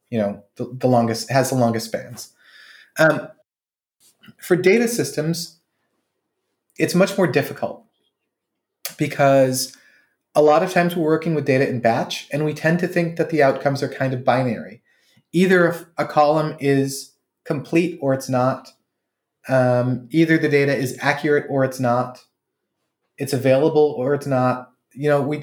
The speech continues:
it's very binary thinking that we have. And what we, so what we wanna do is we wanna move this binary thinking into something more continuous, right? And so one example of an S L O that I like to, to create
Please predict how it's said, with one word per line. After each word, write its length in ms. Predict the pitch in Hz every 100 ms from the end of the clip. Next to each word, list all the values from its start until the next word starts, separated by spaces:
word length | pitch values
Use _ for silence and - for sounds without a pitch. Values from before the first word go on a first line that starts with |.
| -
it's 320 | 123 127 -
very 320 | 165 196 151
binary 500 | 135 147 151 143 139
thinking 360 | 135 139 135 113
that 180 | 104 101
we 80 |
have. 340 | 117 110 - _ _ _ _ _ _ _ -
And 400 | 170 165 165 165 - _
what 360 | 151 185 196 175
we, 580 | 190 180 175 170 170 - _ _ _ _ _ _ _ _ _ _ _ _
so 480 | - 175 151 123 - _ _ _ _ _ _
what 180 | 165 160
we 80 | 165
wanna 300 | 170 202 185
do 240 | 147 135
is 120 | 127
we 120 | 139
wanna 200 | 143 170
move 440 | 180 165 165 160 160
this 180 | 143 -
binary 680 | - - 131 170 165 147 131
thinking 480 | 147 127 131 127
into 200 | 135 151
something 380 | 147 160 156 139
more 160 | 135 135
continuous, 800 | 139 123 127 90 - - - _
right? 280 | 127 127 - - - _
And 120 | 151 147
so 120 | 151
one 200 | 165 202
example 400 | 165 165 151 143
of 80 | 127
an 80 |
S 180 | 127 127
L 100 | 135
O 120 | 131
that 100 | 131
I 120 | 123 123
like 200 | 131 -
to, 220 | 139 135
to 160 | - 135
create 480 | 123 117 117 117